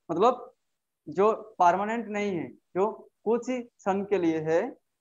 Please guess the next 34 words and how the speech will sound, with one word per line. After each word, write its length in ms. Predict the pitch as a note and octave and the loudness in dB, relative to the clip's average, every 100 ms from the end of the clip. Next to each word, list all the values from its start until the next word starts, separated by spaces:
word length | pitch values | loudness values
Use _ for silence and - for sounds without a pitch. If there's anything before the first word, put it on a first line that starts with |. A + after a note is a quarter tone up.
| _ _ _ | _ _ _
कुछ 220 | G3+ G#3 B3+ | 2 2 0
ही 140 | C4 - _ _ _ _ | -4 -8 _ _ _ _
पल 180 | F#3+ G3 | 4 4
के 140 | G3 E3 | 2 0
लिए 200 | D#3 D3+ | 0 0
है, 380 | E3 G3 A#3+ _ - | -2 -2 -6 _ -6
वो 100 | F#3 | -2
होता 240 | G3+ G#3+ | -2 0
है 80 | A3 | -2
transitory। 680 | A3 F#3 F3 F3 F#3+ D3+ A#2+ - _ _ _ _ _ _ _ _ _ - | 0 2 2 0 -4 -4 -6 -12 _ _ _ _ _ _ _ _ _ -2
Transitory 400 | E3+ F#3+ G3 G#3 | 2 2 0 -2
का 100 | G#3 | -2
meaning 260 | F#3+ F3+ F3+ | -4 -4 -6
होता 220 | F3 F3 | -4 -4
है 120 | G3 | -4
not 280 | F#3 E3 F#3+ - - | -2 -2 -2 -6 -2
permanent, 600 | D#3 D3+ D3+ D#3 C#3 - | 0 2 0 -2 -4 -6
जो 80 | D3+ | -8
permanent 580 | D3 C3 C#3+ F#3+ C4 - _ - | -4 -4 -2 -4 -4 -10 _ -10
नहीं 120 | D3 C#3 | -6 -6
है। 180 | A#2+ - _ _ _ _ | -8 -16 _ _ _ _
तो 80 | A3 | 2
उनको 540 | A#3+ A#3 C#4 C#4+ C#4 - _ _ _ _ - | 4 4 4 4 2 -12 _ _ _ _ 2
transitory 540 | F#3+ G#3 A#3 A#3+ B3+ | 4 4 2 0 -2
freedom 340 | C4 A#3 A#3 A3+ | 0 2 2 2
चाहिए 380 | A3 G#3 G3+ G#3 | 2 2 2 -2
था, 180 | B2+ _ _ - | -14 _ _ -10
कुछ 180 | A#3 - | -10 -2
पल 160 | A3 G#3 | -2 0
के 120 | A3+ | 0
लिए 240 | A3 B3 | 2 0
freedom 500 | C4 - F#3+ F#3+ A3+ | -2 -8 -2 0 0
चाहिए 360 | G#3+ G3+ F#3+ F3 | 0 2 2 2
था, 460 | - D#3+ G3 - | 0 0 0 -4